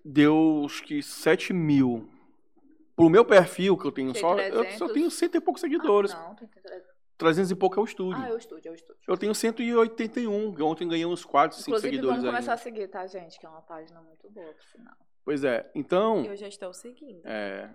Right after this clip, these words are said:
Speaker 1: não segue não, pra te
Speaker 2: Não
Speaker 1: ver se sai
Speaker 2: segue,
Speaker 1: daqui
Speaker 2: é,
Speaker 1: hoje.
Speaker 2: <laughs> exatamente. Peraí.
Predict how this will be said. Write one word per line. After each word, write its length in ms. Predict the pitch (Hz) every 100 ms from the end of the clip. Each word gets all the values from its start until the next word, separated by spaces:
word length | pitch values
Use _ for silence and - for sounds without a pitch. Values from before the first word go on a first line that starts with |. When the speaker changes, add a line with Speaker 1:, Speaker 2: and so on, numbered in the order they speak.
| 104
Speaker 1:
não 100 | 131
segue 300 | - 143 147
não, 100 | 135
pra 100 | 127
te 80 | 127
Speaker 2:
Não 60 |
Speaker 1:
ver 80 | 214
se 40 | 202
sai 80 | 120
Speaker 2:
segue, 20 |
Speaker 1:
daqui 180 | 208 -
Speaker 2:
é, 100 | -
Speaker 1:
hoje. 80 | -
Speaker 2:
<laughs> 60 |
exatamente. 1000 | 226 262 403 403 381 339 294 285 311 - - 587 -
Peraí. 600 | - 220 277 277 277 302